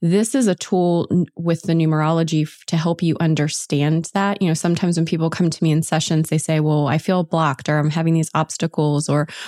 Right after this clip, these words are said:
"Why do I keep experiencing X, Y, and Z over and over again? Is it because of my karma?" So there's that. But then there's also what you're talking about, which, you know, it sounds like this is almost like a blueprint of sorts <laughs> or forecast to be able to say,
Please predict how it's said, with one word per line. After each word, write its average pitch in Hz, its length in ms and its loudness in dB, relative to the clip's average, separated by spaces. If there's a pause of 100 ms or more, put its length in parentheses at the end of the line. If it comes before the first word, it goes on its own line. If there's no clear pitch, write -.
(140)
"Why 170 160 2
do 170 100 2
I 165 80 2
keep - 220 -2
experiencing 156 760 0
X, - 220 -4
Y, 156 80 0
and 156 180 2
Z 156 160 0
over 151 220 0
and 151 80 0
over 151 160 0
again? 151 220 0
Is 147 120 -2
it 147 80 -2
because 160 280 -4
of 156 80 2
my 139 100 0
karma?" 147 360 -2
So - 120 -4
there's 170 280 0
that. 156 440 0 (360)
But - 100 -6
then 180 160 2
there's 170 220 2
also 165 580 2
what 151 200 0
you're 165 140 0
talking 160 380 -2
about, 151 320 -2
which, 156 320 -2 (420)
you 175 80 2
know, 156 140 2
it - 100 -6
sounds 165 320 2
like 156 120 -2
this - 180 -2
is 160 100 0
almost 156 480 -2
like 165 160 0
a 156 60 0
blueprint 170 640 0
of 160 80 0
sorts - 640 -2 (320)
<laughs> - 80 -12
or 175 240 2
forecast 220 720 -2
to 214 100 0
be 180 140 2
able 175 200 0
to 170 140 -2
say, 160 380 0